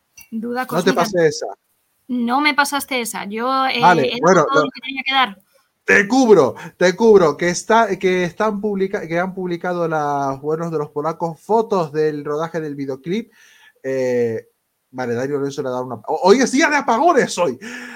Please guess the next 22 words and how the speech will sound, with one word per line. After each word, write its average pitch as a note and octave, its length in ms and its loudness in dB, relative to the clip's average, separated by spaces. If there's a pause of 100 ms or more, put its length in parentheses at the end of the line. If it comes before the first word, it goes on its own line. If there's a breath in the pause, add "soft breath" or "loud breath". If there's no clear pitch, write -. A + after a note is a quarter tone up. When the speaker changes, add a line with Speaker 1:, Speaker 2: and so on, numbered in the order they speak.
(140 loud breath)
Speaker 2:
Eh, E3+ 400 4 (580 loud breath)
<laughs> B3+ 640 -20
eh, D#3 320 4
eso, F3+ 300 0
que C#3 120 -2
están F3 260 -4
grabando F3 320 -6
videoclip D#3 360 -8
en D3+ 140 -6
Pol-, D3 260 -6
eh, C3+ 280 -2
en C3 120 -8
Polonia, F#3 540 -4
lo C3 140 -6
vamos C#3+ 220 -10
a D3 60 -8
conocer C#3 340 -10
seguramente D3+ 760 -6
la D3+ 340 -2
semana D#3 600 -4
que C#3+ 180 0
viene. C#3+ 480 -2